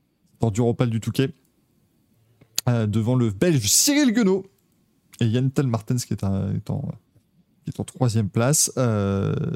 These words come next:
ça a été, enfin, c'est encore, c'est encore une sacrée course, l'Enduropal du Touquet, qui était évidemment marquée par, euh, notre,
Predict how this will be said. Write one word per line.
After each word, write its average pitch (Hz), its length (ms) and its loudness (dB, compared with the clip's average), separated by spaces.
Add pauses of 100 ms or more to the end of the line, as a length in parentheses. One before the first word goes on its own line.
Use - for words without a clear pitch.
(140)
ça - 180 -6
a - 40 -6
été, - 180 -14
enfin, 131 200 -14
c'est - 180 -16
encore, - 360 -10 (1040)
c'est - 80 -8
encore 117 200 -2
une 117 80 0
sacrée 120 260 0
course, 110 180 -2
l'Enduropal 113 400 0
du 104 80 -2
Touquet, 143 220 0
qui 131 100 0
était 139 180 2
évidemment 127 420 0
marquée 120 360 -2
par, 117 380 0
euh, - 20 0
notre, 98 320 -4